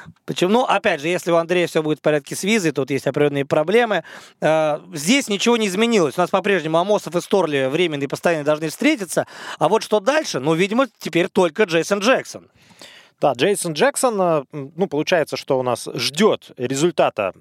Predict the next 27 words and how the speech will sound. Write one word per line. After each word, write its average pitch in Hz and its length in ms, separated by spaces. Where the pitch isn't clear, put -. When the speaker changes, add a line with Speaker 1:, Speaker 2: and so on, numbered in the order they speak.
Speaker 2:
э, 113 220
поединка 127 540
и 98 40
вообще 117 280
поединка 117 480
между 101 300
Ярославом 113 520
Амосовым 120 420
и 117 40
Логаном 127 320
Сторли, 240 480
и 214 160
затем, 170 440
э, 123 120
встречается - 440
с - 40
победителем. 131 560
Это, - 140
наверное, 113 380
наиболее 139 640
логичный 151 580
вариант 127 320
развития 123 360
событий 123 360
в 104 60
этом 110 180
дивизионе. 98 520